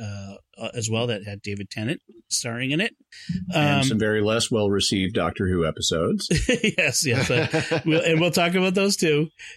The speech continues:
Speaker 1: And then, uh, we'll, we'll have an episode where we're gonna give our advice to Chris Chibnall on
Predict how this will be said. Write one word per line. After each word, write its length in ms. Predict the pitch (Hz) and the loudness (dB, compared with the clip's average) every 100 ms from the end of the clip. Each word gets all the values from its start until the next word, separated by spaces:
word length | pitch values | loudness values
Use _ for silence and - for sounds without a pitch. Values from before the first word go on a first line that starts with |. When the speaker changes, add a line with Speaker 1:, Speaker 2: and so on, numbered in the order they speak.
| - | -4
Speaker 1:
And 440 | 185 165 170 175 160 | 0 2 4 2 2
then, 260 | 175 180 | 2 2
uh, 300 | - 160 160 | 2 2 4
we'll, 360 | 156 175 180 180 - | 4 4 2 0 -2
we'll 260 | 156 175 | 2 2
have 200 | 156 185 | 2 2
an 140 | 190 185 | 2 2
episode 360 | 185 185 202 | 0 0 2
where 140 | 190 196 | 2 2
we're 40 | |
gonna 200 | 190 196 | 2 0
give 240 | 180 202 | 2 2
our 160 | 185 190 | 2 2
advice 640 | 202 170 170 196 262 - | 2 2 2 2 2 0
to 120 | - 127 | -2 -4
Chris 220 | - 117 | -4 -6
Chibnall 460 | - 127 123 117 123 | -4 -4 -2 -4 -4
on 580 | 127 123 127 123 120 | -2 0 0 0 -2